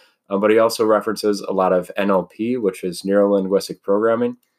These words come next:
um, which was kind of at first an unverified branch of psychology, where they basically talked about different parts of, or different ways that humans work or humans kind of, like, operate throughout their life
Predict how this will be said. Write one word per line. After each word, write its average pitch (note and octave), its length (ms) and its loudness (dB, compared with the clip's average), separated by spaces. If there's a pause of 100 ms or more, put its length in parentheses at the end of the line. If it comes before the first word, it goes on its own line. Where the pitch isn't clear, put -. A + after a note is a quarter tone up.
(220)
um, G2+ 240 2
which A#2 240 2
was G#2+ 440 0
kind A2 240 -2
of G2+ 160 -6
at - 220 -4
first D3 340 2
an A2 160 -6
unverified G#2 680 2
branch F#2+ 380 -2
of G2+ 80 -8
psychology, A2+ 680 -2 (400)
where G2+ 240 2
they G2+ 220 4
basically G2+ 520 0
talked G2 300 -4
about G2 260 4
different G#2 400 -2 (560)
parts G#2 320 -2
of, F#2+ 260 -10
or G2 140 -2
different A#2 300 -2
ways G2+ 280 4
that F#2 200 0
humans G2 600 -4
work F#2+ 460 0
or F#2 180 2
humans F#2+ 300 -4
kind F#2 120 -2
of, F2+ 60 -2
like, F2 200 -2
operate F#2+ 420 0
throughout F#2+ 240 0
their F2+ 100 -4
life F#2+ 300 -2